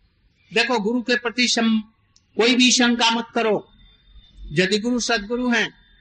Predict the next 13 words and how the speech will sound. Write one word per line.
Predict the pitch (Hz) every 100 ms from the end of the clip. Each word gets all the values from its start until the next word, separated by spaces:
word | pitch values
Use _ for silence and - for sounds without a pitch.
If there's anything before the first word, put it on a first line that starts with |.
| _ _ _ _ _ -
भगवान | 165 190 214 240
के | 226 240 240 233 170
भगवत्ता | 180 214 - 233
में | 240 240
कोई | 226 233 240
भी | 220 240
शंका | - 233 233 226 226
मत | 233 -
करो, | 233 220 240 _ _ _ _ _ _ _ _ _ _ _ _ 196 214 _ _ _ _ _
कुछ | 226 240
भी | 247 247
मत | 240 -
करो। | 220 160